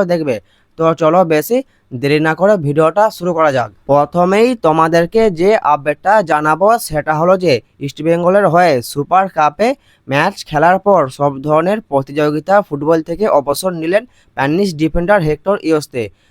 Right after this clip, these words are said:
সাঁইত্রিশ বছর বয়সী এই সেন্টার ব্যাক এবার পুরো মরশুম জুড়েই যেন নিজের পূর্ণ ছন্দ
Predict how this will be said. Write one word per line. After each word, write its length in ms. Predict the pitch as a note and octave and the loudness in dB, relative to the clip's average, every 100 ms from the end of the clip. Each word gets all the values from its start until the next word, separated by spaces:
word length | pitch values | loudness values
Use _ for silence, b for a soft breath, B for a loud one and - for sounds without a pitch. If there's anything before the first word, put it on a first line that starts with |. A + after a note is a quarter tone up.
| _ | _
সাঁইত্রিশ 520 | - C#3+ D3 F3 A3 G3+ D#3+ | -2 -2 -2 0 0 2 2
বছর 280 | D#3+ F#3+ G#3+ F#3 | 0 0 -2 0
বয়সী 320 | E3+ E3+ F#3+ A3 D#3+ | 0 0 -2 -6 -4
এই 100 | F#3+ G#3 | -4 -6
সেন্টার 360 | D#3+ D3 E3 F3+ E3+ | -6 -4 0 2 2
ব্যাক 200 | C3 G2+ _ _ _ | 0 -2 _ _ _
এবার 340 | - C#3+ E3+ G3+ G3 | -4 0 2 0 -2
পুরো 220 | D#3+ E3+ G#3 F3+ | -2 2 2 2
মরশুম 340 | D#3+ D3+ G3 F#3 | -2 -2 -6 -4
জুড়েই 240 | E3 F#3 G#3 | -2 0 2
যেন 140 | E3 F3 B3 - b b | 0 0 -2 -4 b b
নিজের 340 | C3+ C#3+ G3 G#3+ F3+ | -6 -2 0 0 0
পূর্ণ 220 | D#3 E3 G3+ - | -2 0 0 -2
ছন্দ 240 | D#3 D#3+ | -4 -2